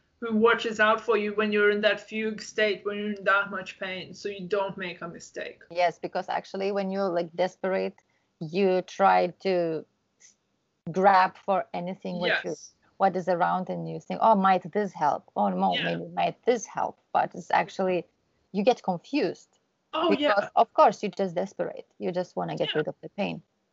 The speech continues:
Speaker 1: Makes sense. Completely understandable. Yeah.
Speaker 2: Well,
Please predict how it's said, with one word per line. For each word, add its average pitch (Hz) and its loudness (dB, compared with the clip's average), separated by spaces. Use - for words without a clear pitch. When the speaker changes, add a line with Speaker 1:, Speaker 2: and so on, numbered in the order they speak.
Speaker 1:
Makes 247 -4
sense. - -4
Completely 226 -6
understandable. 180 -8
Yeah. 180 -8
Speaker 2:
Well, 180 6